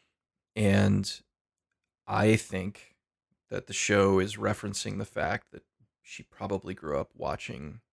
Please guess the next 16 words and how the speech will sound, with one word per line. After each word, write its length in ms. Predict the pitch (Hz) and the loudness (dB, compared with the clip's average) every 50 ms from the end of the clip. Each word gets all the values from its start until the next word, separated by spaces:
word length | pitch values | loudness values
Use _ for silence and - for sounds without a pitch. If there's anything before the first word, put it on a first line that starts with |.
| _ _ _ _ - | _ _ _ _ -2
reruns 460 | 117 117 110 98 90 87 90 87 - | 2 2 2 2 2 0 -2 -4 -6
of 100 | - - | -10 -12
American 600 | 104 92 76 69 65 65 - - - - - - - _ _ _ _ | -10 -6 -4 -2 -2 -4 -6 -8 -12 -14 -14 -16 -18 _ _ _ _
television 400 | - - - - - - - - _ | -14 -12 -12 -14 -16 -20 -20 -20 _
shows. 380 | - - - _ _ _ _ _ _ _ _ _ _ _ _ _ _ _ _ _ _ _ _ _ _ _ _ _ _ - | -20 -20 -20 _ _ _ _ _ _ _ _ _ _ _ _ _ _ _ _ _ _ _ _ _ _ _ _ _ _ -8
And 120 | 107 101 | -6 -4
so 140 | - 107 104 | -2 -2 -2
she 220 | 101 - 104 101 | -2 -2 -4 -4
has 400 | - - 110 107 104 104 98 101 | -4 0 2 2 4 4 2 0
this 200 | 98 101 - - - | -2 -2 -2 -2 -2
idealized 800 | - 107 107 107 101 104 104 101 101 101 98 98 95 98 101 - | 0 2 4 4 4 4 2 2 2 2 0 0 -2 -4 -4 -8
version 440 | 110 110 104 104 101 101 104 101 101 | -4 -2 0 0 0 0 0 0 0
of 200 | 95 98 101 107 | -2 -2 -6 -10
what 560 | 104 104 107 98 98 90 - - - - - _ _ _ _ _ _ _ _ _ - | -12 -2 0 2 2 2 2 0 -6 -10 -12 _ _ _ _ _ _ _ _ _ 0
American 720 | 107 107 104 104 104 104 101 95 - - 95 92 92 92 | 4 6 6 8 8 6 4 2 0 -4 -4 -4 -4 -4
life 540 | 92 95 92 90 85 - - - - - _ | -6 -6 -4 -6 -8 -10 -12 -16 -20 -20 _